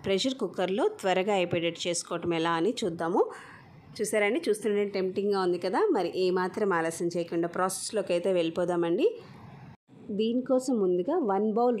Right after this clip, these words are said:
రైస్ తీసుకున్నానండి. ఈ బౌల్ వచ్చేసి సెవెన్ హండ్రెడ్ గ్రామ్స్ రైస్ ఉంటుంది. ఇది నేను ఫైవ్ మెంబర్స్ కోసం చేస్తున్నాను. దీన్ని టూ టైమ్స్ వాష్ చేసుకొని ఈ బియ్యాన్ని నానబెట్టుకోవాలండి. ఒక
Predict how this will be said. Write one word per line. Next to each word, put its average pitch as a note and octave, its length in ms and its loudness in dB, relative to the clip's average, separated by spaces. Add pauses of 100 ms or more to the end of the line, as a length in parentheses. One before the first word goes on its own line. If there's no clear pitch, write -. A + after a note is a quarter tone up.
రైస్ F3+ 280 0
తీసుకున్నానండి. G3 600 0 (160)
ఈ G#3 40 0 (120)
బౌల్ G3 220 4
వచ్చేసి G3 280 -4 (100)
సెవెన్ G#3+ 260 2
హండ్రెడ్ G#3+ 260 0
గ్రామ్స్ G3+ 380 -2
రైస్ E3+ 260 0
ఉంటుంది. F3 400 0
ఇది G3+ 160 2
నేను F3 180 -2
ఫైవ్ G#3 220 0
మెంబర్స్ G#3+ 340 0
కోసం F3+ 300 -2
చేస్తున్నాను. E3+ 520 0 (520)
దీన్ని A3 220 2 (100)
టూ A3 160 2
టైమ్స్ A3 220 0 (100)
వాష్ F#3 300 0
చేసుకొని G3 400 0
ఈ E3+ 100 -2
బియ్యాన్ని F3+ 440 2 (800)
నానబెట్టుకోవాలండి. F#3+ 880 0
ఒక A4 100 -4